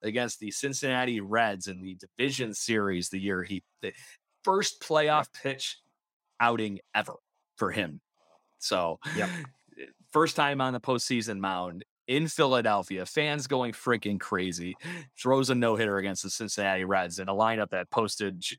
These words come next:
Speaker 1: uh, Brandon Phillips, Joey Votto,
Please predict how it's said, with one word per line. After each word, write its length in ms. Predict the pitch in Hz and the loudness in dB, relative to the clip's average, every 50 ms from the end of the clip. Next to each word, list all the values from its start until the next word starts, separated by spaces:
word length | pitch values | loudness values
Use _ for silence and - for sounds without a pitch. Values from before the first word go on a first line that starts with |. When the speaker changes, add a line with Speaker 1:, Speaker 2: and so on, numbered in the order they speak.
| _ - 95 | _ -6 -2
Speaker 1:
uh, 260 | 92 87 82 73 - - _ _ _ _ _ _ | 0 0 0 -2 -6 -10 _ _ _ _ _ _
Brandon 360 | - 95 98 101 104 98 87 | 0 2 2 2 0 -2 -4
Phillips, 720 | - - - 113 117 147 180 - - - - - - - - _ _ _ _ - - _ _ _ _ _ _ - | -2 0 2 4 4 4 2 2 0 -2 -4 -4 -6 -8 -12 _ _ _ _ -20 -20 _ _ _ _ _ _ -2
Joey 400 | - 113 107 104 92 92 90 90 | 2 2 2 4 2 0 -4 -6
Votto, 720 | - - 98 101 127 151 147 139 139 135 131 127 127 131 | -8 -4 2 4 6 6 6 6 4 4 2 2 0 -2